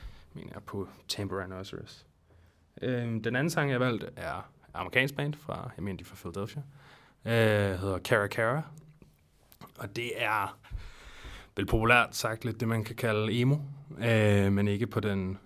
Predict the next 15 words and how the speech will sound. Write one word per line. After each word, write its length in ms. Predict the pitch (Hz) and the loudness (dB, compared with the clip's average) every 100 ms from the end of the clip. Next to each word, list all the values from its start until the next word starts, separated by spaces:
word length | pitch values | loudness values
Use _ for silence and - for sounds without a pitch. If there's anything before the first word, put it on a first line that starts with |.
| - | -2
make-up 420 | 110 104 101 104 | 0 2 2 2
måde, 260 | 110 104 | 0 0
som 160 | 104 92 | 0 -2
nogen 220 | 101 104 | -2 -2
måske 220 | 110 110 | -4 -6
kan 120 | 104 104 | -4 -2
huske, 380 | 110 110 - | -2 -4 -6
øh, 380 | 113 117 107 101 | -4 -2 -2 -2
men 200 | 101 98 | -4 -2
mere 180 | 110 113 | -2 0
på 320 | 107 110 104 101 - - - - | 4 4 4 0 -8 -20 -12 -4
den 100 | 110 | 0
originale 440 | 107 117 107 107 | 2 2 0 0
musikalske 600 | 107 101 113 131 113 - | -2 -4 -2 -2 -2 -4
måde. 260 | 107 101 | -4 -4